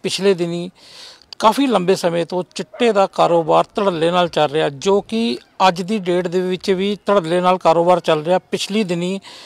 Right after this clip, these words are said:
ਚਿੱਟੇ ਦੇ ਕਾਰੋਬਾਰੀਆਂ ਤੇ ਹਿਮਾਚਲ ਪੁਲਿਸ ਵੱਲੋਂ ਕਾਫੀ ਕਾਰਵਾਈ ਕੀਤੀ ਗਈ, ਚਿੱਟੇ ਦੇ ਪਰਚੇ ਵੀ ਦਿੱਤੇ ਗਏ ਸਨ। ਔਰ ਅੱਜ ਦੀ ਗੱਲ ਕਰੀਏ ਤੇ ਅੱਜ ਵੀ ਚਿੱਟੇ ਦਾ ਨਸ਼ਾ ਜੋ ਕਿ ਧੜੱਲੇ ਨਾਲ ਚੱਲ ਰਿਹਾ ਔਰ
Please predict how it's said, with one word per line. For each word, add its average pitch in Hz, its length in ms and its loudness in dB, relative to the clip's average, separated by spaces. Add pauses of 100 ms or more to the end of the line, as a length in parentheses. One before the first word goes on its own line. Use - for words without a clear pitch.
(800)
ਚਿੱਟੇ 254 340 4
ਦੇ 233 200 6
ਕਾਰੋਬਾਰੀਆਂ 175 680 2
ਤੇ 185 520 -2
ਹਿਮਾਚਲ 202 420 2
ਪੁਲਿਸ 180 340 -4
ਵੱਲੋਂ 170 440 0
ਕਾਫੀ 185 280 0
ਕਾਰਵਾਈ 170 380 2
ਕੀਤੀ 165 360 -8
ਗਈ, 185 260 0
ਚਿੱਟੇ 185 340 -4
ਦੇ 196 120 0
ਪਰਚੇ 214 360 0
ਵੀ 214 80 0
ਦਿੱਤੇ 175 320 -2
ਗਏ 160 180 -2
ਸਨ। 147 260 -2 (440)
ਔਰ 220 460 6 (540)
ਅੱਜ 220 160 0
ਦੀ 226 220 -2
ਗੱਲ 190 180 4
ਕਰੀਏ 196 280 0
ਤੇ 202 140 -4 (180)
ਅੱਜ 196 140 2
ਵੀ 226 240 4 (120)
ਚਿੱਟੇ 220 320 2
ਦਾ 220 100 6
ਨਸ਼ਾ 190 400 2
ਜੋ 190 240 0
ਕਿ 208 280 -6
ਧੜੱਲੇ 185 360 0
ਨਾਲ 185 160 0
ਚੱਲ 156 240 -2
ਰਿਹਾ 185 280 2 (360)
ਔਰ 214 480 6